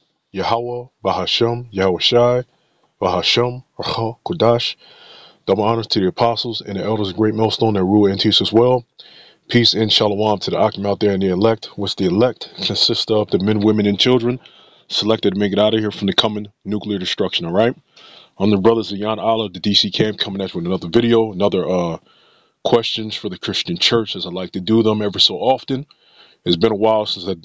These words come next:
I've done a questions for the Christian church, but I like to do that. It's mainly to jog the minds of the elect that are still in a Christian church state of mind, 'cause we do know that there are people, all right,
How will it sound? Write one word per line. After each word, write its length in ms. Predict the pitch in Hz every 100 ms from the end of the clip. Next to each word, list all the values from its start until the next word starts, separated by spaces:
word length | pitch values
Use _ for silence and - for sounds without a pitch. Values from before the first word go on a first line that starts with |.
| -
I've 200 | 98 87
done 200 | 101 90
a 60 |
questions 500 | - - 107 - 101
for 140 | - 90
the 60 |
Christian 400 | - 101 - 92
church, 440 | - 120 110 - -
but 100 | 98
I 60 |
like 220 | 104 107 95
to 80 |
do 180 | 90 117
that. 240 | 101 90 -
It's 140 | 87
mainly 500 | 98 117 120 120 123 _ _ _ - - _
to 120 | - 95
jog 360 | 113 113 110
the 80 | 101
minds 540 | 95 110 110 113 101
of 340 | 104 98 95 - _
the 180 | - 104
elect 540 | 92 104 123 - - - _ _ _ _ _ -
that 140 | 95
are 60 | 95
still 260 | - 107
in 60 | 98
a 80 | 90
Christian 640 | - 123 - - 107 98
church 540 | - 120 104 - - - _ -
state 340 | - 117 107
of 80 | 92
mind, 400 | 110 110 98 87
'cause 180 | 98 90
we 160 | 107
do 240 | 101 123 120
know 360 | 127 117 92 _ _ _ _ _ -
that 160 | 95 117
there 120 | 110
are 220 | 107 101 -
people, 440 | 131 117 104 98 _ _ _ _ -
all 200 | 92 98
right, 140 | 95